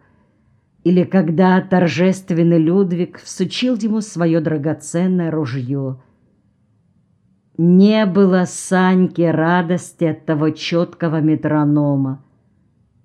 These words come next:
Всё было просто, как идеальный математический шар — и именно эта хрупкая идеальность не давала Саньке пить спирт.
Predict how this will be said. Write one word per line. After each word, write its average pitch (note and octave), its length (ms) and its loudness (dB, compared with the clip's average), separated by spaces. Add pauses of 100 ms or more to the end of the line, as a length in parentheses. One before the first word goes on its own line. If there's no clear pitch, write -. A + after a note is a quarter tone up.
(260)
Всё C#4+ 480 2
было A#3 500 0
просто, E3+ 920 -2 (520)
как F#3+ 240 -2
идеальный F#3+ 680 2
математический E3 1040 -2
шар — C#3+ 580 -4 (760)
и E3+ 100 2
именно A3+ 880 2
эта G3 340 2
хрупкая F#3+ 640 0
идеальность E3+ 1120 -2 (500)
не F#3 260 6
давала F3+ 680 0
Саньке F#3 720 -2
пить D#3+ 440 -4
спирт. C#3+ 800 -6